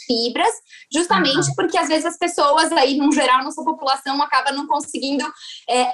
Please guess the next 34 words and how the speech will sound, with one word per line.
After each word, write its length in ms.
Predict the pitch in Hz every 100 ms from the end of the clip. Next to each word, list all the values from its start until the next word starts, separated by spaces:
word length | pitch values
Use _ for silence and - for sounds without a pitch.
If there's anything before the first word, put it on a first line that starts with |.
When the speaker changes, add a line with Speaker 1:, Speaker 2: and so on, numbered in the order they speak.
| 269
Speaker 1:
atingir 640 | 302 - 381 320 262 320
essa 180 | 349 302
recomendação 720 | 285 294 320 285 277 262 269
da 80 | 262
Organização 600 | 262 254 269 - 254 254
Mundial 340 | 262 254 233
da 100 | 240
Saúde 580 | 240 285 240 254 240 262
de 300 | 240 285 - _
quantidade 960 | - 254 254 226 233 226 254 240 269 254 - -
de 160 | - 247
fibras 440 | 277 269 262 269
no 220 | 262 320
dia, 400 | 311 - 214 175
né? 460 | 165 175 185 233 233 -
E 100 | 208
aí 180 | 208 214
não 160 | 247 285
esquecer 480 | - 359 349 269
da 80 | 247
água 440 | 427 359 262 277 302
também, 480 | 311 330 254 - 254
que 80 | 269
é 180 | 220 240
aí 200 | 262 -
importantíssimo. 760 | 262 175 170 139 285 156 147 143
Speaker 2:
Exatamente, 760 | - 143 143 135 131 135 - -
exatamente. 1040 | 165 143 147 160 156 - 151 147 135 135 135 -
Senão 280 | 208 220 269
não 80 | 285
dá, 160 | 427
não 100 | 392
dá 140 | 320 415
certo, 240 | 359 -